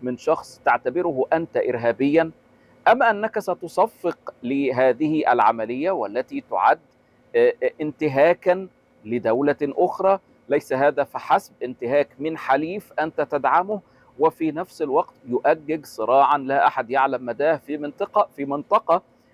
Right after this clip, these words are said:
أنت تحرص دائمًا على أن تقول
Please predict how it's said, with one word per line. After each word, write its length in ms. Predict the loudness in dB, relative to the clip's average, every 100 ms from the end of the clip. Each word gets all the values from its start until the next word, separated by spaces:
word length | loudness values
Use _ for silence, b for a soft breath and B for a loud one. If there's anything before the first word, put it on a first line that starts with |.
| b 2
أنت 260 | 2 0
تحرص 480 | 0 -2 -2 -6 -4
دائمًا 520 | 0 0 0 -2 -2
على 320 | 0 2 4 2
أن 320 | 2 -2 -4
تقول 500 | -8 -6 -4 -4